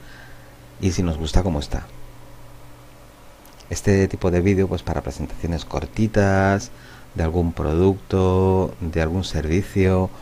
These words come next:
o incluso para felicitar un cumpleaños, eh, eh, tiene una manera muy sencilla de,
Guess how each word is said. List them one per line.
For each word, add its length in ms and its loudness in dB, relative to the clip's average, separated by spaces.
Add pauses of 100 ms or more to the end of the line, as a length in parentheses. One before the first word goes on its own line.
(260)
o 100 4
incluso 380 0
para 160 2
felicitar 540 -2
un 100 -4
cumpleaños, 1000 2 (840)
eh, 560 2
eh, 100 -4
tiene 220 2
una 120 4
manera 240 4
muy 140 2
sencilla 540 -2
de, 280 -8